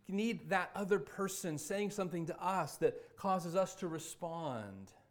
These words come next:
In the book, uh, Praying Life, M-, Miller points out that we often struggle in prayer because it feels like the conversation is one-sided, that there is no back and forth,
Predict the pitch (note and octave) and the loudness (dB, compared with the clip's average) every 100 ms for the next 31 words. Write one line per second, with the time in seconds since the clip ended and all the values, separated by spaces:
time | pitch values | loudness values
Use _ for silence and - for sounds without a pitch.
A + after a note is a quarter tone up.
0 | _ _ _ _ _ _ - _ - D3+ | _ _ _ _ _ _ -20 _ -2 2
1 | D#3+ C3+ C#3+ D#3+ D#3+ C3+ B2 - E3+ C#3+ | 4 6 8 6 6 0 0 2 2 4
2 | C3+ C#3+ D3 A#2+ - - - - - C3 | 6 6 6 2 -2 -16 -18 -18 -18 -20
3 | - C3 C3+ D3 D3+ D3 C#3 C#3+ C3 D#3 | -12 -8 -6 0 4 4 2 0 0 2
4 | D3+ C3+ B2 F#3 E3 G3 D3+ B2 - - | 2 2 -2 2 4 4 2 -6 -8 0
5 | E3 E3+ E3 C3+ B2 - D3+ G2+ G2+ B2+ | 2 4 2 0 -4 -4 -4 -4 -6 -10
6 | C#3 _ _ _ _ _ _ _ _ _ | -14 _ _ _ _ _ _ _ _ _
7 | C3 D#3+ D3 C#3+ - - F3 F3+ D3+ D#3 | -8 -2 -2 -2 -6 0 2 2 2 2
8 | D3+ C#3+ - - - _ _ _ _ C3 | 2 2 -4 -18 -20 _ _ _ _ -12
9 | - C#3+ C#3 C#3+ C#3+ C#3 C3+ B2+ C3+ C3+ | -4 -2 0 -2 -2 -4 -4 -6 -6 -6
10 | B2+ A#2+ A2+ A#2+ A#2+ A#2 - A#2 G#2 F#2+ | -6 -6 -6 -6 -4 -6 -8 -8 -8 -12
11 | F#2+ G2+ - _ _ _ _ _ _ _ | -16 -18 -20 _ _ _ _ _ _ _
12 | - B2+ D3 C3+ D3 C#3+ C#3+ C#3 C3 C3 | -8 -6 -2 0 0 -2 -2 2 2 0
13 | C3+ A#2+ - G#2 G#2 | -4 -10 -10 -12 -12